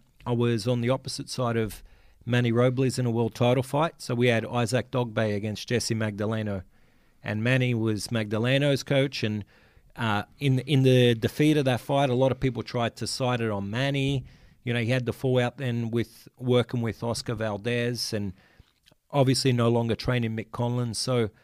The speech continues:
a lot of people had kind of written off Manny Robles as a trainer. And now he comes back and pulls off one of the biggest shocks in world boxing. It's incredible to see. And it's good to see that his family is gonna be secure moving forward as well.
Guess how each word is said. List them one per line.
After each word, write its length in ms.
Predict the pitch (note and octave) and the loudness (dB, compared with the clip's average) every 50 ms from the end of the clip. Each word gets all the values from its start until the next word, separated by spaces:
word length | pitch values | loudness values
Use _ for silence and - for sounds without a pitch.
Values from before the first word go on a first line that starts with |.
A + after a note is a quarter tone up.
| _ _ _ _ _ _ _ _ _ _ _ - | _ _ _ _ _ _ _ _ _ _ _ -2
a 60 | C#3+ | 0
lot 180 | C3+ C3+ D3 E3+ | 2 4 4 2
of 100 | E3 - | 2 0
people 220 | - F3+ F3+ E3 C#3+ | -2 -2 0 -2 -4
had 120 | B2+ - | -4 -4
kind 200 | - C#3+ C#3+ B2 | -4 -2 -2 0
of 120 | A#2 A2 | 0 2
written 200 | B2 C3 B2 A#2+ | 2 2 2 2
off 240 | B2 B2 B2+ B2 - | 0 0 -2 -2 -4
Manny 240 | - B2+ B2 A#2 A2+ | -4 -2 -2 0 0
Robles 480 | A2 A#2 A#2+ B2 A#2+ B2 B2+ A#2+ G2+ A2 | 0 0 0 0 0 0 -2 -2 -4 -4
as 120 | G2+ F#2 | -6 -6
a 80 | G2+ - | -6 -4
trainer. 480 | - C3 C3+ C#3 C#3+ C3+ A#2+ G#2 G2 - _ _ _ _ _ _ _ _ - | 0 0 0 2 2 0 -2 -2 -4 -8 _ _ _ _ _ _ _ _ -8
And 100 | C3 B2+ | -4 -2
now 120 | D3 D3+ | 0 0
he 60 | C#3 | 0
comes 320 | A#2+ - C#3+ C3 A#2+ A#2 G#2+ | 0 0 0 0 0 0 0
back 260 | A2 C3+ C3+ B2+ - | 0 0 0 0 -2
and 120 | A#2+ G#2 | -4 -2
pulls 240 | - C3+ C3 B2+ A#2 | 0 0 0 2 0
off 180 | B2 A2+ - - | 0 -2 -4 -4
one 200 | C3 B2 B2+ B2+ | -4 -2 -2 -2
of 80 | A2+ | -2
the 60 | A2 A2 | -2 -4
biggest 340 | A2+ B2 B2 B2+ A#2+ - | -4 -2 -2 -2 -2 -2
shocks 380 | - - - C3 B2 - - - | -4 -4 -4 -4 -4 -4 -6 -6
in 100 | A#2+ A2+ | -4 -4
world 200 | A#2 A2+ A2+ G#2+ | -4 -4 -4 -4
boxing. 460 | A2+ B2 B2 B2+ - - A2+ G#2 F#2+ - - - | -4 -4 -4 -6 -8 -10 -10 -10 -12 -16 -18 -18
It's 280 | - G2+ - - - - | -18 -14 -14 -12 -12 -8
incredible 580 | C3 C3 B2 - - D3+ D3 C#3+ C3 B2 B2 | -8 -8 -6 -4 -2 -2 -2 -2 -2 -2 -4
to 80 | A#2+ A#2 | -4 -4
see. 360 | - - C#3+ D3 D3+ C#3 B2+ | -4 -6 -4 -4 -4 -2 -2
And 160 | A#2+ A#2+ A2+ - _ _ _ _ _ _ _ | -4 -4 -6 -8 _ _ _ _ _ _ _
it's 120 | - - | -16 -4
good 200 | - D3+ C#3 C3 - | 0 0 0 0 -2
to 80 | C3+ | -6
see 240 | A#2+ - - C3+ B2 | -6 -2 0 0 0
that 180 | A2 A2 A2 - _ _ _ - | 0 -2 -6 -10 _ _ _ -20
his 340 | - - C3+ C3+ B2 - | -8 -2 -2 -2 -2 -2
family 440 | - - C#3 C3+ C#3+ C#3 C3+ B2+ A#2 | -4 -6 -4 -2 -2 -2 -2 -2 -2
is 100 | A2+ - | -2 -4
gonna 160 | - B2+ A2+ | -4 -6 -6
be 140 | G#2+ G2+ G#2 | -4 -6 -8
secure 460 | - - A2 - - C3 B2 A2+ A2 | -8 -8 -12 -8 -4 -2 -2 -2 -2
moving 320 | G#2+ G#2 G#2 G2+ G2 G#2 G2 | -4 -4 -6 -6 -8 -10 -10
forward 300 | - - G#2+ G#2 G2+ G2 | -8 -8 -8 -6 -6 -8
as 140 | F#2+ - A#2 | -10 -8 -8
well. 220 | A2 G#2+ G2+ | -8 -8 -8